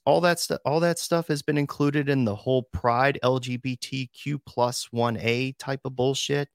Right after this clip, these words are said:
you know, so that everybody is just, like, kind of, uh, being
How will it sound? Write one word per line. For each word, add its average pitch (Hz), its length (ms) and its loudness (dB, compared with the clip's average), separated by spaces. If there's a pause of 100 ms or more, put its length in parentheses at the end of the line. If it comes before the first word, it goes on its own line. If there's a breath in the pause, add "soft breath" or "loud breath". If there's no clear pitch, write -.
(460)
you 120 100 2
know, 131 180 4
so 135 220 -2
that 131 240 0
everybody 151 600 0
is 131 160 -6
just, - 300 -4
like, 113 340 -4
kind 127 280 -4
of, 117 320 0 (280 soft breath)
uh, 101 100 2 (100)
being 120 320 0